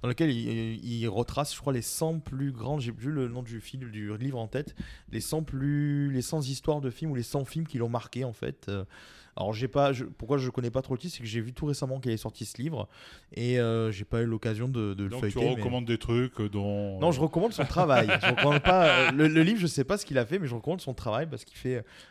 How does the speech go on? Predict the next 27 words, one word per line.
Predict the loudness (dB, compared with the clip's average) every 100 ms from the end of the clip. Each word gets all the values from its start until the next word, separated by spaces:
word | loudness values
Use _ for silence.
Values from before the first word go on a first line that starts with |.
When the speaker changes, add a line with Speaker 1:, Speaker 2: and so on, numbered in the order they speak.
| -10
Speaker 1:
un | -4
très | 0
bon | 2 2
podcast, | 0 0 -4
il | -6
fait | -12
des | -10
très | -6 -2
bonnes | -2
vidéos. | 0 0
Il | 2
a | 0
d'autres | -2
concepts | -4 -4 -2
de | 0
vidéos | -2 0 2 2
aussi, | -2 -8 -8 -4
euh, | -4
toujours | -4 -4
liés | -2
au | -4
cinéma, | -6 -8 -6 -6
qui | -8
sont | -12
très | -10
bien | -10 -10
fichus. | -14 -16 -14